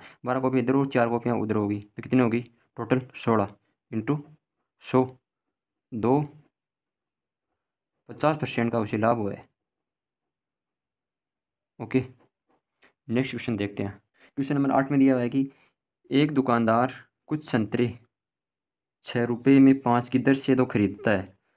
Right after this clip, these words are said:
अर्थात सीपी, ओके, तथा पाँच रुपये में छः की दर से बेच देता है, बेचने का सेलिंग प्राइस एसपी। तो पूरे व्यवसाय में उसका लाभ या हानि प्रतिशत ज्ञात करो। ओके, तो हम क्या करते हैं कि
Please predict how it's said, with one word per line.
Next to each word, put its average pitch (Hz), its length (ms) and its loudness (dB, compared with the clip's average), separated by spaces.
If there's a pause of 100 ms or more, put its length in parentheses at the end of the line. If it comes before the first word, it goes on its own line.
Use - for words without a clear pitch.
(200)
अर्थात 117 360 -4 (840)
सीपी, 104 380 -4 (380)
ओके, 117 220 0 (300)
तथा 139 200 -2
पाँच 131 360 0
रुपये 139 200 -2
में 147 140 2
छः 123 180 -4
की 117 120 -4
दर 120 140 -2
से 139 200 -2 (540)
बेच 120 260 2
देता 110 240 -4
है, 95 180 -4 (220)
बेचने 117 300 -2
का 135 140 0 (640)
सेलिंग 117 260 -2
प्राइस 113 280 -4 (180)
एसपी। 104 360 -2 (640)
तो 135 140 -2
पूरे 135 300 4
व्यवसाय 135 360 4
में 123 260 0 (140)
उसका 120 220 -2
लाभ 120 260 2
या 127 100 0
हानि 95 180 0
प्रतिशत 113 280 -6
ज्ञात 98 220 -4
करो। 107 220 -6
ओके, 120 180 0 (460)
तो 117 80 -10
हम 123 220 -2 (560)
क्या 127 100 -10
करते 117 240 -6
हैं 120 140 0 (480)
कि 120 140 -4